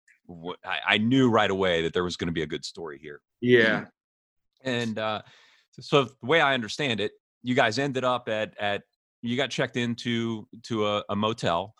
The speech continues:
Speaker 2: Mm-hmm.
Speaker 1: um, left Fred. Uh, you guys went out to get some food and, and listen to some good music, and
Speaker 2: Yeah.
Speaker 1: didn't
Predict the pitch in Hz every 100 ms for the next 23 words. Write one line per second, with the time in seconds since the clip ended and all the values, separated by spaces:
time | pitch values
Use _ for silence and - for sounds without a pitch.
0 | _ - 131 127 117 92 87 87 87 -
1 | _ _ 107 110 113 - 123 110 113 123
2 | 127 _ _ _ _ _ - 98 92 87
3 | 90 104 101 95 104 101 101 - 95 101
4 | - 95 101 98 110 107 92 90 90 95
5 | - 98 - 92 101 95 92 95 110 113
6 | 95 90 90 87 104 117 95 -